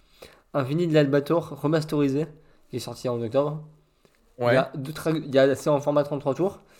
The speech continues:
Speaker 1: Il y a deux tracks
Speaker 2: Ouais.
Speaker 1: dessus et il faut mettre en vitesse quarante-cinq pour que ça fonctionne.
Speaker 2: Oh non, ah, pitié. Ah, c'est vraiment
Speaker 1: J'ai vu
Speaker 2: sorti
Speaker 1: deux
Speaker 2: à,
Speaker 1: vinyles
Speaker 2: à
Speaker 1: comme
Speaker 2: la
Speaker 1: ça,
Speaker 2: salle.
Speaker 1: où tu dois mettre en quarante-cinq
Speaker 2: C'est
Speaker 1: alors
Speaker 2: fort,
Speaker 1: qu'il est
Speaker 2: ça.
Speaker 1: trente-trois.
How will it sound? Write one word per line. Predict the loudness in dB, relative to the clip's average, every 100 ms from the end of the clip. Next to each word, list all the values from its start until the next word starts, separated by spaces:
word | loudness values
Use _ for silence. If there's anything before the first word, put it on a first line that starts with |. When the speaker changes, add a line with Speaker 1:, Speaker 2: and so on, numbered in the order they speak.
| _ _ _
Speaker 1:
Il | 2
y |
a |
deux | 2 0
tracks | 2 2
Speaker 2:
Ouais. | 0
Speaker 1:
dessus | -2 -2
et | -2
il | -2
faut | 0
mettre | 0 0
en | -4
vitesse | -2 -4 -4
quarante-cinq | -6 -6 -8 -8
pour | -8
que |
ça | -8
fonctionne. | -8 -8 -10 -10 -20 _ _ _ _ _ _ _ _ _
Speaker 2:
Oh | 2 2
non, | 4 2 2 0 -4 -8 -18
ah, | -18 -18 -16
pitié. | -14 -8 -6 -6 -8 -18 _ _ _ _ _ _ _ _ _ -14 -12
Ah, |
c'est | -10 -6
vraiment | -4 -4 -2
Speaker 1:
J'ai | 0 0
vu |
Speaker 2:
sorti | 4
Speaker 1:
deux | 4
Speaker 2:
à, |
Speaker 1:
vinyles | 4 0 0
Speaker 2:
à |
Speaker 1:
comme | -2
Speaker 2:
la | 0
Speaker 1:
ça, | 0 0 -2
Speaker 2:
salle. | -6
Speaker 1:
où | -6
tu | -2
dois | 0
mettre | 0 -4
en | -2
quarante-cinq | 0 0 -2 -2
Speaker 2:
C'est |
Speaker 1:
alors | -2
Speaker 2:
fort, | -2
Speaker 1:
qu'il | -6
est |
Speaker 2:
ça. | -8
Speaker 1:
trente-trois. | -8 -8 -10